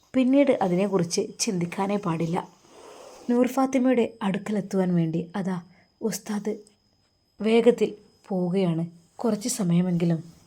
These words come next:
എൻ്റെ സഹധർമ്മിണിയെ ഒന്ന് കണ്ടിരിക്കണം. അത് കണ്ണിന് വൽ-, വല്ലാതെ കുളിരുള്ള ഒരു കാഴ്ചയാണ്.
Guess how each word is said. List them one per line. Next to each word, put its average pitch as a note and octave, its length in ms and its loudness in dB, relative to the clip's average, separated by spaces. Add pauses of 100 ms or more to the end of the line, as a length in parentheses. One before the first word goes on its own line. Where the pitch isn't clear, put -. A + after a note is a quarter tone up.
(140)
എൻ്റെ G#3 300 0 (140)
സഹധർമ്മിണിയെ F3 800 -2 (380)
ഒന്ന് A3+ 180 -2
കണ്ടിരിക്കണം. E3+ 680 -4 (640)
അത് G3+ 240 -4 (560)
കണ്ണിന് A3+ 360 -2
വൽ-, F3 280 -2
വല്ലാതെ G#3 440 -2 (240)
കുളിരുള്ള F#3+ 480 0 (220)
ഒരു E3+ 120 -4
കാഴ്ചയാണ്. F3 720 -2